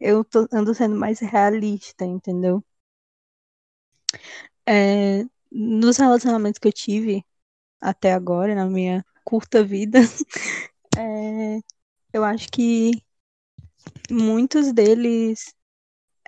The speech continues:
é, as pessoas me decepcionaram e foram erradas comigo,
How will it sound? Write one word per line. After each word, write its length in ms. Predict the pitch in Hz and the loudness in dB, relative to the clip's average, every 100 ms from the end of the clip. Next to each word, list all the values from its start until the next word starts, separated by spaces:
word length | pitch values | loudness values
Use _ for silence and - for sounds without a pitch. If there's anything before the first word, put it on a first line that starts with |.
| - - | -18 -4
é, 180 | 202 202 | 0 0
as 120 | 208 | -2
pessoas 340 | - 214 214 | -4 0 0
me 100 | 208 | 0
decepcionaram 760 | 202 214 214 - 220 196 185 220 | -2 -2 -2 -4 -2 0 0 0
e 40 | |
foram 220 | 226 220 202 | 0 0 0
erradas 280 | 202 190 | -2 -4
comigo, 600 | - 220 196 180 190 214 | -6 -4 -2 -2 0 -2